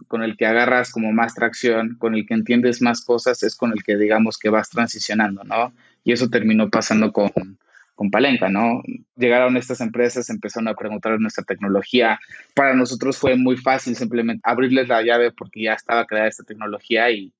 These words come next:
y, y la empezaron a, a utilizar y empezamos a, o sea, ganamos más dinero con esta A P I que con el mismo producto de,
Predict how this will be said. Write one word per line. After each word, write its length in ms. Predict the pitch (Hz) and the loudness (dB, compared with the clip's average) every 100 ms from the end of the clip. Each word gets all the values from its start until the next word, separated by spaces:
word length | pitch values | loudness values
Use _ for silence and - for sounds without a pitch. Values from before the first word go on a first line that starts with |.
| _ _ _ | _ _ _
y, 260 | 101 90 - | -6 -6 -4
y 100 | 101 | -2
la 100 | 98 | -2
empezaron 420 | 98 95 110 107 | -2 0 2 2
a, 260 | 101 95 92 | 2 0 -2
a 100 | 104 | -2
utilizar 480 | 104 104 101 98 113 | 0 0 -2 0 0
y 20 | 123 | 0
empezamos 480 | 113 98 110 110 | 0 0 0 2
a, 320 | 123 101 98 - _ - | 2 2 0 -6 _ -6
o 80 | - | -2
sea, 100 | 110 | 2
ganamos 480 | 127 135 147 147 | 2 2 2 0
más 220 | 143 143 127 | 0 0 2
dinero 420 | 131 131 135 135 | 2 2 2 0
con 500 | 117 107 107 104 101 _ _ _ | -2 -2 -4 -8 -12 _ _ _
esta 340 | 117 117 120 | -4 -2 0
A 40 | 120 120 | 2 0
P 80 | 131 | 0
I 360 | 120 117 120 120 | 2 2 0 -4
que 140 | 107 | -12
con 240 | - 104 101 | -8 -8 -6
el 200 | 101 101 | -6 -2
mismo 380 | 113 113 123 117 | -2 0 0 0
producto 580 | 107 101 107 - 113 | -2 0 -2 -2 0
de, 400 | 110 101 95 92 | 2 2 2 -2